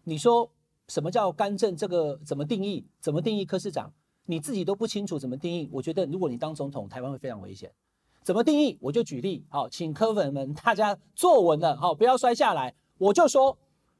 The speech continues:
如果台北市，台北市有办跨年晚会嘛，对不对？年年都有办啊，在市府前面，然后五四三二一、一零一还会有一个最后的烟火，对不对？大家懂吗？哈，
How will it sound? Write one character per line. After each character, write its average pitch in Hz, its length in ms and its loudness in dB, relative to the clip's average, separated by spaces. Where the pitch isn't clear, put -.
如 320 200 4
果 277 140 6
台 220 160 0
北 190 140 0
市， 233 120 -4
台 220 120 0
北 220 80 4
市 240 80 2
有 214 40 6
办 220 160 2
跨 226 120 0
年 165 100 -4
晚 139 100 -4
会 175 140 -2
嘛， 131 100 -4
对 139 100 -6
不 147 40 -2
对？ 139 100 0
年 165 160 -6
年 180 100 -8
都 202 80 -2
有 156 100 2
办 175 180 -2
啊， 151 100 -6
在 180 120 -2
市 180 180 -6
府 127 100 -8
前 123 180 -8
面， 151 180 -6
然 139 100 -8
后 175 80 0
五 127 160 -6
四 175 140 -6
三 170 200 -2
二 175 160 -6
一、 160 100 -8
一 175 160 -8
零 170 140 -8
一 165 40 -10
还 156 140 -8
会 170 120 -4
有 127 120 -6
一 143 100 -8
个 139 200 -6
最 196 140 -6
后 180 80 -4
的 156 60 -4
烟 160 160 -4
火， 139 120 -8
对 143 100 -8
不 139 40 -8
对？ 147 140 -2
大 156 180 -4
家 165 60 -2
懂 123 140 -12
吗？ 104 120 -16
哈， 107 160 -12